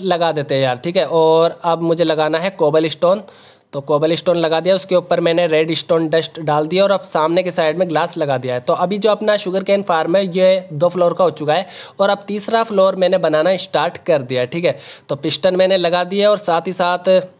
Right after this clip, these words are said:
शुगर केन भी लगा दिया, आगे की साइड में ऑब्जर्वर डाल दिए है और अब बस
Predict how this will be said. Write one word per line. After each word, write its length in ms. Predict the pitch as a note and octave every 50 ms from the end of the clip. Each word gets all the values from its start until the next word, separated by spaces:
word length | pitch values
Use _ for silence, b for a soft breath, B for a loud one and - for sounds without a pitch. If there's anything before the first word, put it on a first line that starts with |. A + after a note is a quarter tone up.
| _ _ _
शुगर 300 | - - D3+ C#3+ E3 E3
केन 220 | E3 F3+ E3+ E3+
भी 60 | F3 F#3+
लगा 260 | F#3 E3 D#3+ D#3+ D#3
दिया, 180 | E3 F#3 F#3
आगे 160 | E3 D#3 E3+ E3
की 80 | F3+
साइड 220 | - E3+ D#3 D#3 F3
में 80 | F#3
ऑब्जर्वर 480 | D#3+ D#3+ E3 E3+ - E3 D#3+ D#3+ D#3+ D#3
डाल 260 | D#3 D3 C3+ C#3 C#3+ D3
दिए 160 | D#3+ E3 E3+
है 120 | F#3 G3+ F3+
और 320 | D#3+ D#3+ D#3 D#3 D#3 D#3 -
अब 220 | D#3 D3+ D3 C#3+
बस 240 | C#3 D#3+ E3+ E3 -